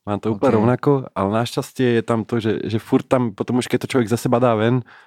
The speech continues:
Speaker 1: že tak ho tam čakajú ďalšie veci, ktoré predtým nejako rozrobil v tom, v tom rauši. A že furt je tam
Speaker 2: Takže ty
Speaker 1: stále
Speaker 2: vlastně
Speaker 1: niečo.
Speaker 2: nikdy nejseš jako, nemáš tu prázdnou ledničku prostě.
Speaker 1: Nemám, prázdnou ledničku nemám. Vždycky tam aspoň niečo je, aspoň proste nejaké
Speaker 2: Pivo.
Speaker 1: nejaké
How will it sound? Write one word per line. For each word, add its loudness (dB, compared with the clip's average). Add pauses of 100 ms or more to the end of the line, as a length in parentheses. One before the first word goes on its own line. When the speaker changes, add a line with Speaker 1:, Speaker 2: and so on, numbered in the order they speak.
(120)
Speaker 1:
že -4
tak -2
ho -2
tam 0
čakajú -2
ďalšie 0
veci, -4
ktoré 0
predtým -2
nejako -2
rozrobil -2
v -14
tom, -4
v -8
tom 2
rauši. 0 (640)
A -2
že -4
furt -2
je 2
tam -2
Speaker 2:
Takže 0
ty 4
Speaker 1:
stále 4
Speaker 2:
vlastně 2
Speaker 1:
niečo. 2
Speaker 2:
nikdy 2
nejseš 0
jako, 2 (420)
nemáš 0 (720)
tu -6
prázdnou 2
ledničku 0
prostě. -8
Speaker 1:
Nemám, 4
prázdnou 2
ledničku 0
nemám. 2
Vždycky 0
tam 0
aspoň -4
niečo 0
je, 2
aspoň -6
proste -8
nejaké 4
Speaker 2:
Pivo. 4
Speaker 1:
nejaké 2